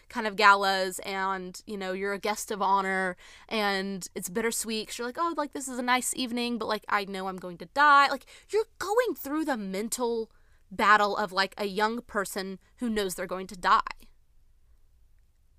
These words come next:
But you're not. Your mom is lying to you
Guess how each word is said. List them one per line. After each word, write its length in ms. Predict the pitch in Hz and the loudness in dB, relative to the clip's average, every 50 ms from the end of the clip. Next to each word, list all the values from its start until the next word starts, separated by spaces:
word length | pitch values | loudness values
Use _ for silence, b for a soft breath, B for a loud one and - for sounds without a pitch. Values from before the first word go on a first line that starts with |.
| _ _ | _ _
But 140 | - 220 208 | -6 -4 -4
you're 160 | 196 185 175 | -4 -6 -6
not. 400 | 170 165 165 175 190 - - - _ _ _ _ _ _ _ _ _ _ _ - - | -8 -6 -4 -2 -4 -4 -4 -8 _ _ _ _ _ _ _ _ _ _ _ -20 -14
Your 200 | - 214 220 214 | -8 -6 -4 -4
mom 340 | 202 202 190 185 190 202 208 | -4 -2 -2 -2 0 0 -2
is 120 | 196 185 - | -4 -8 -8
lying 640 | 180 160 165 185 196 254 285 294 262 214 196 185 | -10 -6 0 2 4 4 4 2 0 -4 -6 -6
to 160 | - - 196 | -8 -8 -8
you 340 | 175 165 165 175 - - - | -8 -8 -8 -10 -10 -12 -16